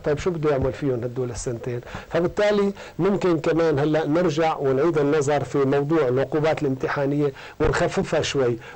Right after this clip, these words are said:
وبرجع بأكد حنخففها مو لحتى نسهل عملية الغش والتلاعب، لأنه نحن بالمرصاد لموضوع لكل شخص بده يحاول ي-، تسوي يغش أو يتلاعب أو إلى آخره.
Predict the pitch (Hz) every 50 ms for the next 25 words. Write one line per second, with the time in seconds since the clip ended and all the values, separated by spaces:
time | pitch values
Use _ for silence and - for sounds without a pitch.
0 | - 139 139 185 202 190 180 196 160 160 - 180 170 170 - 185 185 185 185 185
1 | - - - - - - - 165 165 156 - 175 165 - 202 202 - - 196 196
2 | 190 170 180 196 196 196 - 190 185 - - 160 147 - - 185 160 135 143 156
3 | 160 160 156 - - - - - 143 143 156 160 156 160 170 170 165 156 139 -
4 | - 139 135 131 151 175 156 - - - 147 143 147 - 165 151 156 156 147 151
5 | 151 139 143 139 135 147 156 170 175 - 160 151 139 143 147 151 151 156 135 -
6 | - 180 180 160 131 127 127 123 131 131 131 131 135 151 143 131 127 - - -
7 | 143 139 - - 220 226 208 165 - - - - 160 - - - - - - -
8 | - - - 151 160 147 165 170 147 - - 170 170 165 160 156 151 147 - -
9 | - - - - - 143 143 - - 160 - - - 175 175 170 180 190 - -
10 | _ _ _ _ _ _ _ _ _ _ _ - 160 156 151 - - 135 135 131
11 | 156 135 135 123 147 190 196 185 - - - - - 143 131 131 127 123 120 117
12 | 120 120 120 127 139 139 - - 160 160 170 170 151 143 147 147 143 143 160 165
13 | 160 165 170 170 147 147 135 135 127 - 139 123 120 131